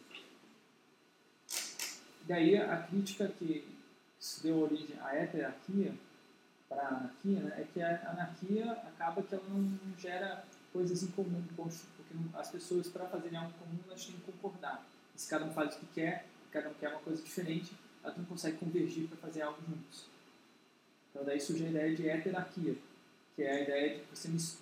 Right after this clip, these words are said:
você mescla elementos da anarquia com elementos da hierarquia.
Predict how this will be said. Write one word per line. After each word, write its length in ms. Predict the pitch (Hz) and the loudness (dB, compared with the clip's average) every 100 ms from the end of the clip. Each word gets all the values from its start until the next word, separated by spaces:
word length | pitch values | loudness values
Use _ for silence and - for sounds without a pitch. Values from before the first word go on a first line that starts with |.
| - - - - | -18 -20 -16 -8
você 220 | 147 175 | -4 0
mescla 600 | 165 190 196 - 202 202 - - - | 2 4 4 6 6 6 -2 -10 2
elementos 440 | 160 165 190 196 | 6 8 6 4
da 80 | - | 2
anarquia 400 | 180 175 - 196 | 2 2 6 6
com 100 | 202 | 8
elementos 360 | 196 175 175 - | 4 2 -4 -2
da 80 | 180 | 0
hierarquia. 440 | 180 175 160 139 | 0 -2 -4 -6